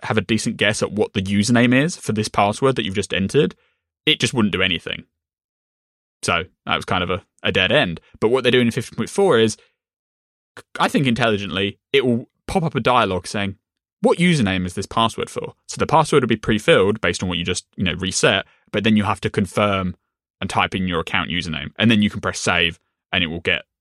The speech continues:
updated to your actual keychain. I mean, you could do this manually, obviously, by copy and paste the password, go into settings, scroll all the way down, find the existing password entry for the website,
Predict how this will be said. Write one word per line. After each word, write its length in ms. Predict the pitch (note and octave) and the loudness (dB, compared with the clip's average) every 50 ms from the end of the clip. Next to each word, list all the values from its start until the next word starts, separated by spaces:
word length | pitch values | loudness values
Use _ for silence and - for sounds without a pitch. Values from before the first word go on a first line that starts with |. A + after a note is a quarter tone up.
| _ _ _ - | _ _ _ -4
updated 360 | F#2+ - - F#2+ E2+ C#2 A#1+ | -4 -2 0 -2 -2 -2 -2
to 100 | - - | -4 -6
your 40 | D#2+ | -6
actual 180 | D#2+ - - - | -6 -8 -12 -8
keychain. 460 | - A2 G#2 F2+ - E2 D2+ D2+ - _ _ _ _ _ _ _ _ _ _ _ _ _ _ _ - | -6 -6 -4 -4 -4 -6 -6 -8 -12 _ _ _ _ _ _ _ _ _ _ _ _ _ _ _ -2
I 60 | - | 0
mean, 140 | A3+ E3+ E3 | 2 2 2
you 80 | F3+ | 2
could 120 | - G3+ - | 0 0 0
do 80 | B3+ | 0
this 160 | A#3 C3 - | -2 -2 0
manually, 380 | - A#2 C3 C#3 G#2+ E2+ E2+ F2 | 2 2 2 2 2 0 0 -2
obviously, 300 | F2 F2+ F#2 F#2+ G2+ G2 | -2 -2 -6 -6 -6 -4
by 100 | F2 E2+ | -4 -4
copy 220 | - - F#2 - | -4 -4 -4 -4
and 80 | G2 F2+ | -2 -4
paste 140 | D#3+ D#3+ - | -4 -4 -6
the 60 | G2+ | -4
password, 500 | - F2+ F2+ F2+ - - G2 F2+ F2+ - - - - - _ | -2 -2 -2 -2 -2 -2 0 -2 -2 -2 -6 -16 -20 -18 _
go 160 | - E2 E2 | -6 -2 -2
into 160 | F#2 G2 G2+ G2 | 2 2 2 2
settings, 560 | - - F#2+ F#2+ E2+ D#2+ F#2 F#2 F#2+ F2+ - | 2 2 2 4 4 2 2 2 0 -4 -6
scroll 240 | - - E2+ E2+ F#2 | -6 -6 -6 -2 0
all 80 | G2+ | 0
the 60 | G2+ | 2
way 120 | G#2 G#2+ A2 | 2 0 0
down, 280 | G#2+ G2+ F#2+ F#2 F#2+ | 0 0 0 0 -2
find 260 | - - G#2+ G2+ A2+ A#2 | 0 0 0 2 2 2
the 80 | B2 | 2
existing 420 | B2+ A#2 G#2 - C3 B2 - C#3 A#2 | 2 0 0 -2 -6 -4 -4 -2 0
password 360 | C3 A#2+ A#2 A2 - A#2+ A#2 | 2 0 0 2 0 0 0
entry 220 | A2 A2 - B2+ | 0 0 -2 -2
for 100 | - C#3+ | -2 0
the 120 | B2 B2+ B2 | 0 2 2
website, 600 | A#2+ A2 G#2+ - - - B2 A2 G#2+ A2 A2 | 2 2 0 -2 -2 0 2 2 2 2 0